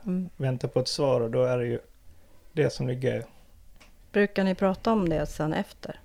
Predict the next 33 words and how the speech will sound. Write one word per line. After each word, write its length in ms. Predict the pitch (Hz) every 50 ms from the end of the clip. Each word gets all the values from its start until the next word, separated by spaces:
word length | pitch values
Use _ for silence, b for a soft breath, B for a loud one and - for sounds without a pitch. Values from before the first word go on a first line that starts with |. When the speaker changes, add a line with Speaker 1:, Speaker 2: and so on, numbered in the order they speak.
| - - - - -
Speaker 1:
Eller 400 | - 175 175 175 170 170 165 170 - - B B B B B B B B B B B B B B B B B -
förstår 440 | - - - 180 - - 196 185 170
man 220 | 160 156 151 165 160
bara? 220 | 160 160 156 156 - - - - - - - b b b b b b b b b b b b b b - -
Speaker 2:
Ja, 100 | - 101
vi 100 | 107 135
pratar 440 | - - - 151 156 165 160 - 147
ju 200 | 131 131 127 123
såklart, 420 | - - 143 143 139 127 127 -
men 180 | - 135 135 135
det, 100 | 135 135
man, 380 | 135 135 135 139 135 131 127 131 - -
det 160 | - 151 147
tog 300 | 147 - - 196 196 180
ett 80 | 165 165
tag 280 | - 202 180 175 170
för 100 | - -
mig, 240 | 156 151 143 143 139
men 280 | 127 135 139 143 143 131
till 140 | - - 151
slut 300 | - - 180 175 170 -
så 100 | - 131
fattar 380 | - - 147 147 - - 151
jag 100 | 131 123 127
att 120 | - -
det, 260 | - 143 139 135 127
det 200 | 131 127 131 147
är 40 | 143
ju 100 | 143 143
så 140 | 139 - 151
här 160 | 160 165 147
det 100 | 135 131
är. 240 | 131 131 117 120 -